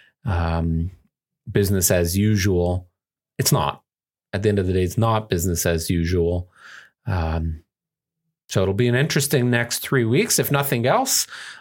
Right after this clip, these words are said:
I will send everybody home and we'll get lots of rest. You'll get to catch up on your video games,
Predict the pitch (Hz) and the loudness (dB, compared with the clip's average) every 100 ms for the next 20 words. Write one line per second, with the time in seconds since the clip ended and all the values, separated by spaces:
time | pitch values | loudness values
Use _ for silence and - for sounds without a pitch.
0 | _ - 110 110 110 110 110 107 135 127 | _ 0 2 2 2 2 2 2 2 2
1 | 123 127 120 113 107 131 214 247 - _ | 2 2 2 0 2 2 2 -2 -8 _
2 | _ - - 107 107 107 110 110 107 117 | _ -6 0 2 4 2 2 2 2 2
3 | 113 117 120 - 95 156 233 - - - | 2 0 0 -2 0 0 2 0 -2 0
4 | 107 107 110 - - 113 107 120 113 110 | 2 4 0 -2 -2 -2 2 0 2 0
5 | 110 110 101 127 156 147 147 143 139 143 | 2 0 2 0 2 2 2 4 4 4
6 | 143 131 | 2 -2